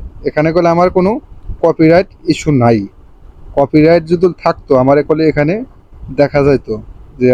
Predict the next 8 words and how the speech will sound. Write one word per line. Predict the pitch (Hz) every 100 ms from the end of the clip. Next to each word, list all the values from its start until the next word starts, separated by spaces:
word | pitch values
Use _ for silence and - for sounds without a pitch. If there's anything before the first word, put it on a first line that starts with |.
| 123
আমার | 127 127
এই | 123
ভিডিওতে | 131 135 123 -
কপিরাইট | 131 131 131 143 - 131
ইস্যু | - 123
আছে। | 110 - - - _ _ _ - - - -
তো | 139
আমি | 139